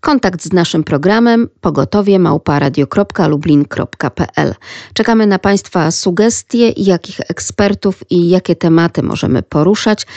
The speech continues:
Będziemy Państwu pomagać w miarę naszych możliwości, chociażby zwracając się z pomocą do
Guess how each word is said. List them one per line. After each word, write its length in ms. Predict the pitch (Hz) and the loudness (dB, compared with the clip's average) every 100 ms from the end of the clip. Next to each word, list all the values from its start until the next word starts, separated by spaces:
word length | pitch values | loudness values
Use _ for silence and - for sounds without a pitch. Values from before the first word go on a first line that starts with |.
| - - | -20 -8
Będziemy 460 | - 175 180 247 214 | 0 2 4 4 2
Państwu 480 | - 151 165 - 147 | 2 0 0 -2 -2
pomagać 560 | - 151 175 156 160 | 0 2 2 0 -2
w 140 | - 170 | -2 2
miarę 300 | 170 156 139 | 2 2 -2
naszych 340 | - - 170 | -4 -6 -4
możliwości, 720 | 151 160 180 175 147 - 247 285 - - - | -2 0 0 0 -2 -2 -2 -2 -6 -18 -4
chociażby 500 | - - 214 208 214 | -2 2 2 2 0
zwracając 680 | 208 170 160 180 160 160 | 2 0 0 0 0 0
się 180 | - 147 | -2 -4
z 80 | - | -2
pomocą 580 | - 180 156 - 160 151 - - - | -2 0 0 0 -2 -2 -6 -20 -12
do 280 | 175 160 147 | -2 0 0